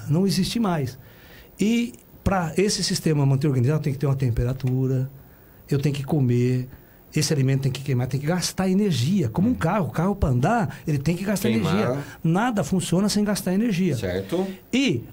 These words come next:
Speaker 1: a vida não aconteceria naturalmente, por acaso. Por
Speaker 2: A
Speaker 1: que que um
Speaker 2: vida
Speaker 1: carro
Speaker 2: inicial
Speaker 1: existe? É.
Speaker 2: ou a partir de
Speaker 1: A
Speaker 2: um
Speaker 1: vida
Speaker 2: ponto?
Speaker 1: biológica, a vida biológica.
Speaker 2: A vida biológica
Speaker 1: É.
Speaker 2: nasceu da sopa primordial.
Speaker 1: Então, essa é a grande mentira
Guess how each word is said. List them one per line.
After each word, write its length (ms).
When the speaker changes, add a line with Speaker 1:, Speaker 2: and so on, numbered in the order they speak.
Speaker 1:
a 100
vida 300
não 180
aconteceria 580
naturalmente, 840
por 140
acaso. 420
Por 120
Speaker 2:
A 60
Speaker 1:
que 100
que 60
um 40
Speaker 2:
vida 140
Speaker 1:
carro 220
Speaker 2:
inicial 440
Speaker 1:
existe? 200
É. 80
Speaker 2:
ou 200
a 60
partir 380
de 60
Speaker 1:
A 60
Speaker 2:
um 40
Speaker 1:
vida 200
Speaker 2:
ponto? 80
Speaker 1:
biológica, 580
a 20
vida 180
biológica. 300
Speaker 2:
A 40
vida 240
biológica 500
Speaker 1:
É. 280
Speaker 2:
nasceu 380
da 100
sopa 460
primordial. 580
Speaker 1:
Então, 300
essa 260
é 40
a 20
grande 260
mentira 460